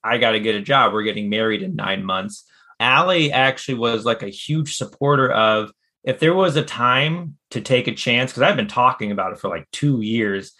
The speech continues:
She was like, "If there's a time to take a chance, it's now. You have a couple months. Hopefully you can figure it out. If not, like,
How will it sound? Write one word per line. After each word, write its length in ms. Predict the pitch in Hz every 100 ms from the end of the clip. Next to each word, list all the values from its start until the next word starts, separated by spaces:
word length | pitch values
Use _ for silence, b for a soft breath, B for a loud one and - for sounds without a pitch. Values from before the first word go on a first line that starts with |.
| b b b
She 140 | - 135
was 80 |
like, 140 | 131 98
"If 60 |
there's 180 | 131 190
a 80 | 175
time 220 | 151 139
to 60 | 127
take 200 | 131 131
a 40 |
chance, 320 | 104 123 123
it's 160 | - -
now. 500 | 117 113 131 165 165 _
You 160 | 131 131
have 180 | 127 117
a 60 |
couple 260 | 113 135 123
months. 440 | 113 113 131 143 -
Hopefully 380 | 117 131 131
you 80 | 123
can 160 | 120 117
figure 340 | 131 131 117
it 80 | 113
out. 240 | 117 123
If 200 | 117 107
not, 340 | 117 120 117 123
like, 300 | 107 107